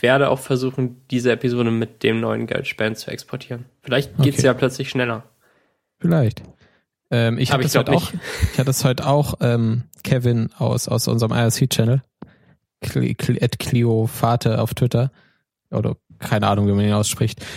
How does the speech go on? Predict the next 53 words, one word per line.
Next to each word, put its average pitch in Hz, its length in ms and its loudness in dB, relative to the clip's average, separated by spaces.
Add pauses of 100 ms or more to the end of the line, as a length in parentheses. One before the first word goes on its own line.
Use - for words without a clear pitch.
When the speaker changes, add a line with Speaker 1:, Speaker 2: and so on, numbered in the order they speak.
(260)
Speaker 2:
Ähm, 123 300 4
er 127 220 2
macht 127 180 0
ja 131 80 4
auch 143 100 0
Podcasts - 580 0
und 131 100 2
der 127 80 4
hat 139 100 0
das 147 120 -2
auch 160 180 -2
irgendwie 147 220 -2
angesprochen 127 640 0
heute, 120 440 2 (120)
dass - 360 -2
die 113 120 -2
Podcast-Sachen 123 720 0
jetzt 110 120 0
irgendwie 113 300 0
unter, 110 240 2
unter 110 220 2
Legacy 113 500 2
zu - 140 -2
finden 113 320 -2
sind 110 220 0
und 110 160 -2
ich 117 120 -4
hab 113 120 -4 (180)
da, 113 340 -2 (640)
ich - 80 -10
dachte, 120 220 0
ja, 113 140 4
wenn 117 120 2
sie 120 120 2
noch 117 120 2
unter 117 200 2
Legacy 127 400 2
sind, 127 180 2
wird 127 120 0
schon 127 100 0
alles 113 200 -2
gut 165 160 2
sein, 113 160 2
deswegen 110 240 0
hab 117 120 2
ich - 280 -4 (120)
es - 140 -10
nicht 127 460 -2
dir 131 80 2
gegenüber 117 340 2
erwähnt. 110 420 2 (540)
Speaker 1:
Okay. 120 360 -6
Speaker 2:
Aber, 110 420 2